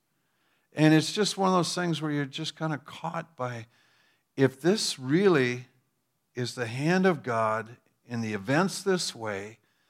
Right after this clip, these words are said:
I mean, born in a stable, in a manger, he, he, you couldn't pick less, right? If they'd been home, it had been in the house. I-, if they,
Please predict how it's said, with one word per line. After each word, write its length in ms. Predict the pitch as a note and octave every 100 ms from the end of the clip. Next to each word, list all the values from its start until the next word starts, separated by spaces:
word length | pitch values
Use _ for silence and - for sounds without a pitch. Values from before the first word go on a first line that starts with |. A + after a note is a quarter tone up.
| _ _
I 40 |
mean, 100 | B3 G#3+
born 320 | - A#3 B3
in 100 | A#3
a 160 | D3+ B2
stable, 800 | - - - - D3 F#3 G#3 F3+
in 80 |
a 60 | A#2+
manger, 560 | A#2 C3 F3 E3+ G3 G3 _ _ _ -
he, 120 | G3+
he, 240 | - F3+
you 140 | E3 G3+
couldn't 500 | - - D#4 D#4 -
pick 440 | - B3 G#3+ - _ _
less, 680 | A#2+ B2 C3+ F2+ - - -
right? 420 | - C#3 G#3 G#3+ - _ _ _ _ _ _ _ _ _ _ _ _ _ _ _ _ _ _ _ _ -
If 120 | D#3+
they'd 200 | A3 A3+
been 140 | A#3+
home, 380 | G#3 D#3 F#3+ G3+
it 80 | G3
had 120 | G3
been 120 | E3+
in 120 | E3+ F3
the 100 | D#3
house. 460 | C3+ G#2 - -
I-, 60 | C#3
if 320 | C#3 D3+ C#3+
they, 260 | E3+ E3